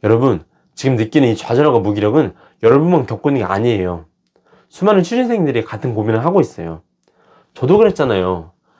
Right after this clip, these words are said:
하지만 그 과정을 지나게 되면 분명히 성장한 나를 만나게 될 거예요. 지금은 힘들겠지만 이 시간을 어떻게 보내느냐에 따라 여러분의 미래는 완전히 달라질 수 있습니다. 그러니까 오늘 작은 것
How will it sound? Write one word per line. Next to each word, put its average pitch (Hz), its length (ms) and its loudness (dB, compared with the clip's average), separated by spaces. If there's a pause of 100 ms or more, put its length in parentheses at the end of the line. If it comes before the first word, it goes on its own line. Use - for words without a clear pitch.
(160)
하지만 208 320 2
그 143 80 -4
과정을 113 300 0
지나게 120 280 -2
되면 110 360 0 (300)
분명히 190 420 4
성장한 254 360 0
나를 104 160 0
만나게 113 280 0
될 95 180 -8
거예요. 82 360 -8 (680)
지금은 135 300 0
힘들겠지만 180 840 0
이 101 80 -8
시간을 139 280 0
어떻게 117 240 -4
보내느냐에 104 460 0
따라 110 340 0 (380)
여러분의 165 380 4
미래는 117 260 0
완전히 123 320 2
달라질 143 320 0
수 156 120 -14
있습니다. 90 520 -8 (920)
그러니까 175 380 2
오늘 123 200 2
작은 143 380 0
것 95 200 0